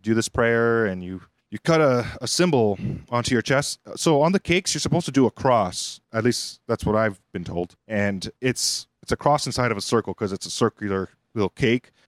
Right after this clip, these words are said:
So you're supposed to make that symbol on your chest as the sun sets. And it's like a phoenix going down, but you're, like, absorbing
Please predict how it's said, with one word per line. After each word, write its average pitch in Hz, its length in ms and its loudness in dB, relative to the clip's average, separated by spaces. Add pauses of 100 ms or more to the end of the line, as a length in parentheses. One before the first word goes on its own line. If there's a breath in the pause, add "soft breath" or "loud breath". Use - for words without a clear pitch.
So 123 100 0
you're 123 40 4
supposed 151 260 0
to 131 60 -2
make 123 160 -2
that 104 160 0
symbol 107 300 2
on 101 100 2
your 87 80 -2
chest - 600 -2 (280)
as 104 220 -2
the 107 80 -2
sun 117 300 0
sets. - 560 -2 (180)
And 120 140 0
it's 113 120 -2
like 131 140 2
a 110 60 -4
phoenix - 520 -2 (280)
going 131 260 4
down, 123 600 0 (320)
but 104 180 2
you're, 110 160 2
like, 104 180 2
absorbing 104 1000 0